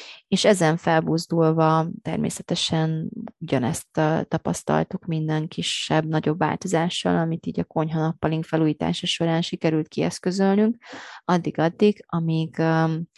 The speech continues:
amíg valóban sikerült olyan állapotot, ö, kialakítani, szerencsére még karácsony előtt, hogy, hogy egyszerűen ámulattal néztem a családomat, a gyerekeket és magunkat is, hogy mennyire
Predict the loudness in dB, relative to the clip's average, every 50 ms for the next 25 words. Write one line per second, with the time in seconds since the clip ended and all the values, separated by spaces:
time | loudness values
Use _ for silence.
0 | -18 -18 -18 -12 _ -2 0 2 4 4 4 4 4 4 2 2 2 0 -2 -4
1 | -4 -4 -2 0 0 0 0 0 -2 -2 0 0 0 0 0 0 -2 -2 -4 -4
2 | -2 -2 -4 -4 -2 -2 0 2 2 2 0 0 0 2 2 2 2 0 -2 -4
3 | -8 -4 0 0 0 2 0 -2 -2 -2 -4 -4 -2 -4 -4 -2 0 0 0 0
4 | -2 -4 0 2 2 4 4 2 0 -2 -4 -2 0 2 4 4 4 2 0 -6
5 | _ -20 -20 -18 -18 -20 -20 -20 -20 _ _ -2 2 4 6 6 6 4 2 -4
6 | _ _ _ _ _ _ _ _ _ -12 -2 0 2 4 6 4 4 2 0 0
7 | 2 2 2 2 0 0 -2 0 2 2 4 4 2 0 0 0 0 -2 -2 -2
8 | -2 -2 0 -2 -2 -4 -4 -4 -4 -2 -2 -4 -4 -2 0 2 4 4 4 4
9 | 4 2 2 0 0 -2 -4 -4 2 2 4 4 4 2 0 -2 -2 -2 -4 -4
10 | -4 -6 -8 -4 -4 -2 -2 -2 -2 -4 -2 -4 -4 -4 -2 -2 -2 -2 -4 -2
11 | 2 2 2 4 4 4 4 4 4 4 4 4 4 4 2